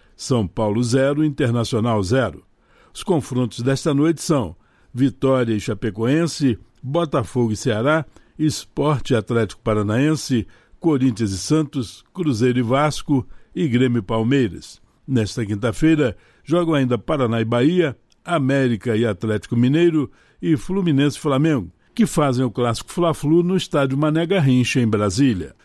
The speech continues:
O Flamengo defende a liderança nesta partida com vinte pontos ganhos.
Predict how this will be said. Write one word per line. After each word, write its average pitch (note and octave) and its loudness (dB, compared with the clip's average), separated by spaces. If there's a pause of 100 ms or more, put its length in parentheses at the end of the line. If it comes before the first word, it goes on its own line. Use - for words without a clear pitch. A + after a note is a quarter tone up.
(120)
O F#3 -6
Flamengo D3 2
defende B2 0
a A#2+ 2
liderança D3 0
nesta A#2 -2
partida F#3 -2
com A3+ -4
vinte B2+ 0
pontos G#2+ -2
ganhos. G#2+ -4